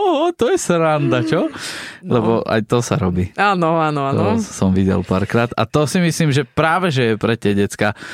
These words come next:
Speaker 1: a, horšie,
Speaker 2: Mm.
Speaker 1: pretože pred tým zlom, opakujem, ich neuchránime. To je, to je proste, alebo neodstrihneme. Proste to tu bude vždy. Akurát, že keď sa dostanú do takejto situácie potom životnej, no tak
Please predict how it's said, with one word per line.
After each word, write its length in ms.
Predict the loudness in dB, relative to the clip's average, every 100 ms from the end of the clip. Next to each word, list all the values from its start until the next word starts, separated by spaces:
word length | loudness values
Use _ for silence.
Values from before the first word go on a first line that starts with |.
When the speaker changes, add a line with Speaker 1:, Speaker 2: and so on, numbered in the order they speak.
| -16 -16 -8
Speaker 1:
a, 140 | -2 2 2 2 0 -2
horšie, 640 | -4 0 0 -2 0 0 -2 -6
Speaker 2:
Mm. 140 | -4
Speaker 1:
pretože 460 | 0 0 0 0 0 0 _ _ _ _ _ _ _ _ -2
pred 200 | -2 0
tým 200 | 0 0
zlom, 300 | 2 0 0
opakujem, 420 | -2 -2 0 2
ich 120 | 2
neuchránime. 680 | 2 0 0 0 2 2 2
To 120 | 2
je, 160 | 2 0 -2
to 260 | -4 0
je 140 | 2 2
proste, 400 | 0 0 -2 -2 -4 _ -16 -14 -2
alebo 280 | 0 2 0
neodstrihneme. 800 | 0 -2 -4 -4 -2 0 -2
Proste 320 | -2 -4 -2 -2
to 120 | 0
tu 140 | 0
bude 300 | 2 0 0
vždy. 420 | -2 -2 0 0 -2 _ _
Akurát, 480 | -6 -6 0 0 2
že 320 | 2 0 0 -6 _ _
keď 160 | -4 -2
sa 120 | 0
dostanú 420 | 0 0 0 0
do 100 | 0
takejto 400 | -2 -2 0 -2
situácie 480 | -2 0 0 0 0
potom 280 | 0 2 0
životnej, 540 | 2 0 0 -2 -2
no 100 | 0
tak 300 | 0 -4 -6